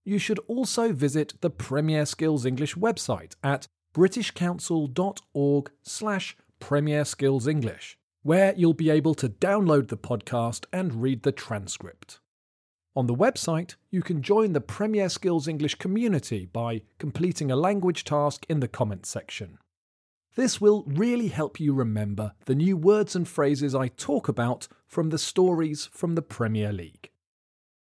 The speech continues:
I've taken the headlines this week from an article in the Guardian News website. The article is the Guardian's regular ten talking points from the weekend's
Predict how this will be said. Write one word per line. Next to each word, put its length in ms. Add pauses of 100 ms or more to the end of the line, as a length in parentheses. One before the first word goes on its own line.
(500)
I've 200
taken 420
the 120
headlines 580
this 260
week 260
from 200
an 100 (100)
article 640
in 120
the 140 (100)
Guardian 600
News 460
website. 760 (1120)
The 100
article 400
is 120
the 360
Guardian's 640
regular 480
ten 400
talking 560
points 380
from 240
the 80
weekend's 560